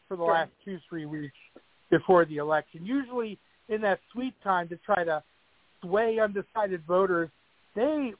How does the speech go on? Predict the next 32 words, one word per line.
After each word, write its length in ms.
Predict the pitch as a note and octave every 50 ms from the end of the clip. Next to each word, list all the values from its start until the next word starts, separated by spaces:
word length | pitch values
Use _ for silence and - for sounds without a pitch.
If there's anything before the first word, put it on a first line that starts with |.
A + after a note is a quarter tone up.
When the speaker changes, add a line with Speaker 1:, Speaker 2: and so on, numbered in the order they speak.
| - F3
Speaker 1:
the, 200 | G3+ G#3+ G3 G3+ G3 F3
the, 320 | G3+ G3 F#3 F3+ F3+ F#3 - E3
the 260 | F#3 F3+ F3+ F#3 - -
anti-choice, 720 | G3 G#3 C4+ D#4 - - A#3 G#3 F#3+ - - G#3+ A3+ A3+ G3+ _ -
the 100 | E3+ - _
forced 240 | - B3 C#4+ C#4+ - _ F3
birth 200 | D#3+ E3+ G3 G3+ _ _ -
side, 320 | F#3+ D3+ C#3+ C#3 C#3+ C#3+ C#3 _ _ _ _ _ _ _ _ _ _ _ _ _ _ -
definitely 480 | B3+ D4 D#4+ D4+ - D4+ B3 G3+ F#3 - _ _
threw 340 | - G3 G3 F3+ D#3+ D3 D#3 - -
a 100 | C#3+ C#3+ C#3+ C#3+ D3 D#3+
lot 380 | F#3 A#3 C#4 D4 - A#3+ A3
of 100 | G3+ F3 E3+
money 280 | F3 F3 E3+ E3 D3+ D3
at, 80 | D3 _ _ _ -
at 180 | E3 D#3+ D3+ -
the 60 | -
wall 380 | D3+ D3 D3+ D3+ C#3+ C#3+ C#3 - _ _ _ _ _ _ _ _ _ _ _ _ _ _ _ _ _ _ -
to 60 | A3 G3 F#3 F#3 F#3
no 360 | F#3+ G3 G3+ G#3 G3 F3 D#3+
effect. 300 | C3+ _ - - - - - _ _ _ _ _ _ _ _ _ _ _ _ -
They 140 | - F#3+ F#3
never, 500 | F3+ F#3 G3+ A3+ C4+ C#4+ D4 C#4+ C#4+ C#4 A#3+ G3
the, 160 | A3+ A3+ A3 F#3+
the, 180 | G3 F#3+ G3 F#3+ F3
the 80 | F3+
Speaker 2:
Hmm. 120 | G3+ F#3 E3+ - -
Speaker 1:
pro-choice 1120 | - A#3 A#3+ A#3+ B3 A#3+ B3 A#3+ A3+ - _ _ _ _ _ _ _ - A#3 A3 A3 G3+ _ -
side 280 | - G3+ F#3 F#3 F#3 E3 E3
never 520 | E3+ F#3 G#3+ B3+ C#4+ C#4+ C#4 C#4 C4 A3+
lost 380 | F#3+ F3 E3 D#3+ D#3 D#3 D3+ D3+ _ _ _ _ _ _ _ _ _ _ _ _ - -
a 100 | D#3+